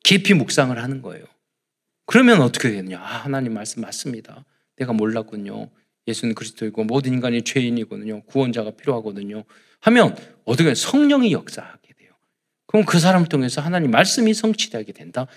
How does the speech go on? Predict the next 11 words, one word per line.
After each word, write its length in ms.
이 240
말을 580
하는 300
거예요. 160
세 160
번째, 320
인간은 540
지혜나 420
명철을 500
의지하지 460
말고 560